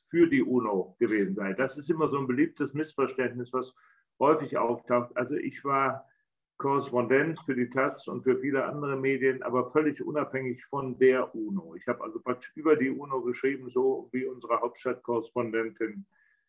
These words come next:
in Berlin über die Regierung schreiben und das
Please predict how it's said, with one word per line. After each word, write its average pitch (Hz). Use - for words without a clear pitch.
in 127
Berlin 120
über 127
die 127
Regierung 120
schreiben 113
und 135
das -